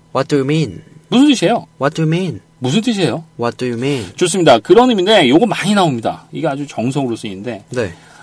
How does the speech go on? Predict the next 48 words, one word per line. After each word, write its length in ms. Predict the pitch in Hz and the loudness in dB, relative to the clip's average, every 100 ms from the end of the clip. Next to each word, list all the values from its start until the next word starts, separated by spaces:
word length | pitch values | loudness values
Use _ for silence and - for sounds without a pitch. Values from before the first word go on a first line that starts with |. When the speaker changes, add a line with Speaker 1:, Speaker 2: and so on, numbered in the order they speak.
| - - | -10 4
Speaker 2:
아, 160 | 143 | 4
그거는 680 | 156 - 151 185 226 240 185 | 4 0 2 6 6 6 4
뭔 240 | 143 185 | 4 4
뜻인가 460 | 190 185 170 156 147 | 0 -6 -4 -2 -2
그럴 120 | 131 | -2
때 320 | - 156 104 - _ - | -4 -4 -4 -8 _ -14
쓰는 260 | 156 135 | -8 -6
게 240 | 139 107 - | -4 -6 -6
"What 180 | - 117 | -6 -4
do 80 | 127 | -4
you 60 | 127 | -2
mean 220 | 131 117 | -4 -2
by 180 | 110 90 | -4 -2
that?" 280 | 107 87 - _ _ _ - | -6 -6 -12 _ _ _ -12
Speaker 1:
What 140 | 113 113 | -10 -6
do 100 | 113 | -6
you 60 | |
mean 220 | 113 127 113 | -6 -6 -6
by 160 | 98 | -8
that? 260 | 98 101 - - | -6 -10 -10 -4
Speaker 2:
What 140 | 131 | -2
do 80 | 151 | -2
you 60 | 147 | -2
mean 120 | 147 | 0
by 140 | 143 143 | -2 -2
that? 300 | 170 156 - - - 123 | -4 -6 -12 -20 -10 -6
Speaker 1:
What 160 | 123 | -4
do 80 | 139 | -4
you 80 | 123 | -4
mean 220 | 135 143 | -4 -4
by 140 | 127 113 | -6 -6
that? 260 | 135 143 | -6 -2
Speaker 2:
What 120 | 131 139 | -2 -2
do 60 | |
you 40 | 147 | -4
mean 160 | 147 | -2
by 180 | 143 131 | -2 -2
that? 280 | 131 196 123 - - | -4 -6 -6 -12 -8
Speaker 1:
What 160 | 120 123 | -6 -4
do 80 | |
you 120 | 127 123 | -6 -2
mean 180 | 139 | 2
by 120 | 156 165 180 | 6 8 8
that? 140 | 175 | 6
Speaker 2:
요거는 200 | 196 190 | 4 2
좀 140 | 170 | -2
기억을 280 | - 123 107 | -2 -2 -2
해두세요. 380 | 127 123 98 | -8 -12 -16